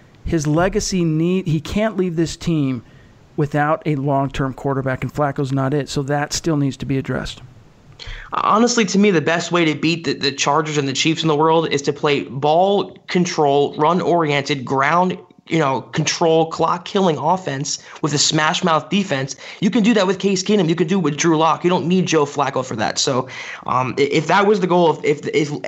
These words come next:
Speaker 2: Elway's legacy, if he wants to be a quarterback collector, that's what he'll be remembered as right now. He's a guy who can't pick a quarterback to save his life. And at this point, it seems like he's scared now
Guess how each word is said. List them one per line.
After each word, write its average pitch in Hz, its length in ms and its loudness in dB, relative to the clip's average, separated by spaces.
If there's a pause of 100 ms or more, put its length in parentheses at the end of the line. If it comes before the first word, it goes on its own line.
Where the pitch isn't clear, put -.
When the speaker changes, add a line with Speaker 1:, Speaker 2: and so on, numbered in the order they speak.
Speaker 2:
Elway's 220 360 4
legacy, 170 640 0
if 143 80 0
he 185 120 2
wants 175 200 2
to 160 60 -10
be 151 100 2
a 123 60 -2
quarterback 180 480 0
collector, 185 580 -2 (120)
that's 185 200 0
what 226 80 -2
he'll 208 100 2
be 196 120 0
remembered 160 320 0
as - 280 -12
right 147 160 0
now. 123 260 -10 (240)
He's 226 220 2
a 247 60 2
guy 175 300 2
who 156 100 2
can't 175 460 -2
pick 190 140 -2
a 190 40 -2
quarterback 151 640 -2
to 151 100 -4
save 156 280 2
his 147 100 -2
life. - 540 -2
And 160 100 2
at 147 80 0
this 233 160 2
point, 208 360 -2
it 160 120 -2
seems 196 180 0
like 180 120 -2
he's 156 180 0
scared 190 460 2
now 135 240 0